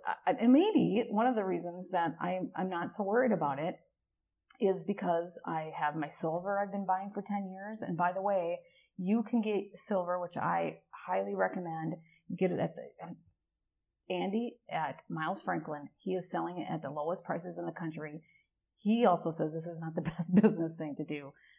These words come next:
but I believe in it so much right now, he says, because people need this for protection. We don't know what's gonna go on. You need to have some of that just to be safe, even if it's a hundred dollars worth of silver when things go down,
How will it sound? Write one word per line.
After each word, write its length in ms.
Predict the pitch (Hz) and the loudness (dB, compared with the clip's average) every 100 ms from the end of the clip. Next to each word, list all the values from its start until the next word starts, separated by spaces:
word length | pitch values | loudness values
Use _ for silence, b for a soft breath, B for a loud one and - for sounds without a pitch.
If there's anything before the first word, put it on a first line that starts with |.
| b | b
but 140 | - 165 | -2 0
I 120 | - | 0
believe 380 | 165 170 175 185 | -2 -2 -2 -2
in 80 | 180 | -2
it 140 | 170 170 | -2 -2
so 200 | - 185 | 0 2
much 300 | 180 - 175 | 0 -2 -4
right 200 | 156 - | -4 -4
now, 200 | 147 143 | -6 -8
he 60 | |
says, 320 | 143 151 147 - | -8 -8 -6 -6
because 300 | 160 165 160 | -6 -6 -8
people 400 | - 175 175 180 | -8 -4 -6 -6
need 240 | 180 196 | -6 -6
this 300 | 170 139 165 - | -4 -4 -6 -4
for 140 | 175 | -4
protection. 600 | 165 160 160 156 170 147 143 b b | -2 -6 -6 -8 -8 -8 -12 b b
We 160 | - 196 | 0 2
don't 180 | 226 156 | 2 2
know 120 | 170 | 0
what's 220 | 165 160 | 0 -2
gonna 140 | 165 160 | -2 -2
go 160 | 156 | -4
on. 200 | 147 147 | -4 -6
You 80 | 156 | -4
need 180 | 170 180 | -6 -6
to 40 | |
have 280 | 175 175 165 | -4 -4 -4
some 260 | - 175 170 | -4 -2 -2
of 120 | 170 | 0
that 300 | 143 139 139 - 185 | 0 -2 -6 -4 -2
just 420 | 185 175 175 - | 0 0 0 -4
to 60 | 180 | -2
be 140 | 160 | -2
safe, 380 | - 165 156 202 - B B B | -4 -2 -2 -4 -8 B B B
even 240 | 220 214 220 | 2 4 4
if 120 | 208 | 0
it's 120 | 196 | -4
a 40 | 190 | -4
hundred 260 | 190 185 | -6 -6
dollars 460 | 165 170 170 165 151 | -8 -8 -8 -10 -10
worth 180 | 160 160 | -10 -10
of 60 | |
silver 500 | - 165 160 147 135 156 | -4 -2 -2 -4 -4 -4
when 200 | 156 147 | -4 -4
things 300 | 156 156 - | -6 -6 -8
go 180 | 156 | -8
down, 400 | 147 143 139 139 | -6 -8 -10 -14